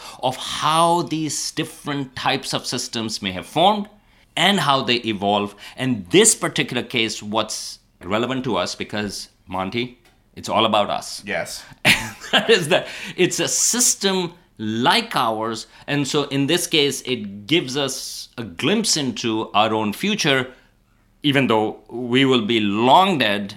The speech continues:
Speaker 1: I mean, and by we, I just don't mean me and you, Monty, but we, I mean everybody here, because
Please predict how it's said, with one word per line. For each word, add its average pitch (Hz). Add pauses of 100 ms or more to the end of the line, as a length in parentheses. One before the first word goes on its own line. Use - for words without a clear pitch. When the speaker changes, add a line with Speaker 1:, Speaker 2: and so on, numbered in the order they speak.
Speaker 1:
I -
mean, 120
and 117
by 113
we, 139
I 123
just 127
don't 143
mean 127
me 120
and 113
you, 131
Monty, 113
but 120 (260)
we, 190
I 165
mean 151
everybody 147
here, 131
because 127